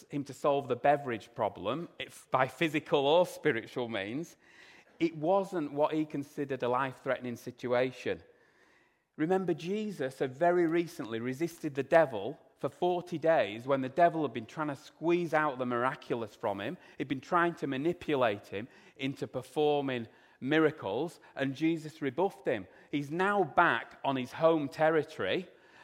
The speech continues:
and his mother is, we're not comparing to the devil, <laughs> but she is trying to coerce him into solving this problem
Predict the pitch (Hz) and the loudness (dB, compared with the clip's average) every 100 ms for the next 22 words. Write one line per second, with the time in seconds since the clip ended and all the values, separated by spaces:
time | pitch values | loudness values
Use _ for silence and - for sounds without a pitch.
0 | - _ 139 160 160 147 175 208 147 107 | -20 _ 2 4 4 0 0 0 2 0
1 | 180 - - - _ - 151 151 - - | 0 -4 -20 -20 _ -2 0 0 -2 -20
2 | _ 139 170 175 165 147 151 135 - 120 | _ 0 2 2 -2 0 2 2 -4 0
3 | 117 151 139 127 131 190 156 175 170 - | 6 6 6 2 4 2 2 4 4 2
4 | - - - 202 208 208 - 202 185 175 | -16 -16 -6 -2 0 -2 4 6 8 4
5 | 185 160 165 208 214 - - 110 139 - | 6 8 8 8 6 4 0 0 -2 -10
6 | - - 156 160 170 - 156 120 131 165 | -20 -10 0 0 0 -6 -4 -2 -2 -4
7 | - - - _ _ - - 170 170 160 | -10 -20 -20 _ _ -16 2 4 4 0
8 | 151 147 - - 156 156 143 101 | -2 -2 -8 -2 0 0 -2 -4